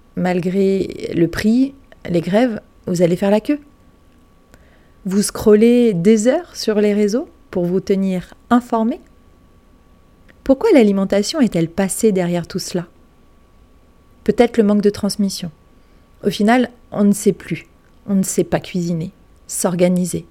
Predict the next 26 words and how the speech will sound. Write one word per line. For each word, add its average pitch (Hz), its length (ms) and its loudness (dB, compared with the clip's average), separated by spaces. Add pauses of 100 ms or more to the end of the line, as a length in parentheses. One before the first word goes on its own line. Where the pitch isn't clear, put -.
(280)
faire 196 180 -4
ses 202 200 0
courses. - 480 -12 (720)
Et 220 120 8
on 214 120 6
panique. 190 420 0 (160)
Ça 214 160 -4
nous 196 140 2
paraît 208 400 0
insurmontable. 208 800 0 (680)
Et 202 140 4
on 202 40 6
manque 196 220 2
tellement 254 340 4
de 202 120 2
temps 269 360 0 (1080)
que, 175 320 0 (720)
finalement, 214 480 2
ce 247 160 -4
hachis 254 220 -4
parmentier, 220 680 0
là, 185 140 0
joliment 185 540 -2
emballé 185 580 2
avec, 170 400 -8
euh, 175 80 -8